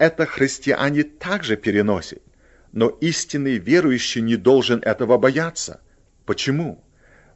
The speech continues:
Потому что во Христе Иисусе он находит противодействие для этого. Слушайте опять. Мир боится смерти, а Господь Иисус говорит:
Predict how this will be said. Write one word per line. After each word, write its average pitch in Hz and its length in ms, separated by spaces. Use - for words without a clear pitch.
Потому 131 500
что - 240
во 131 100
Христе 135 600
Иисусе 147 840
он 127 160
находит 131 640
противодействие 123 1080
для 90 180
этого. - 540
Слушайте 151 760
опять. - 560
Мир 139 460
боится 127 540
смерти, - 640
а 104 120
Господь 123 580
Иисус 113 460
говорит: 113 500